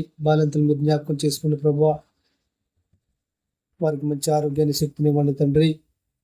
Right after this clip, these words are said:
చిన్నపిల్లలు మీరు జ్ఞాపకం చేసుకోండి ప్రభువా. వారిని మీ ఆధీనంలో ఉంచుకోండి ప్రభువా. వారికి ఎటువంటి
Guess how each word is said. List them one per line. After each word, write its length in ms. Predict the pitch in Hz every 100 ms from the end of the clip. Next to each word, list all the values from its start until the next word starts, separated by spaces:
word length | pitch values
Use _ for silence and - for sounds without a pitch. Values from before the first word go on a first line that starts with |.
| _ _ _ _ _ _ _ _ _ _
చిన్నపిల్లలు 460 | - 160 160 151 151
మీరు 120 | 147
జ్ఞాపకం 380 | 143 156 147 165 151
చేసుకోండి 340 | 151 - 147
ప్రభువా. 360 | 151 143 147 143 - 180
వారిని 240 | 160 147
మీ 80 | 151
ఆధీనంలో 420 | 151 147 147 147
ఉంచుకోండి 340 | 147 135 156 143
ప్రభువా. 300 | 151 143 147
వారికి 240 | 147 143 147
ఎటువంటి 320 | 147 143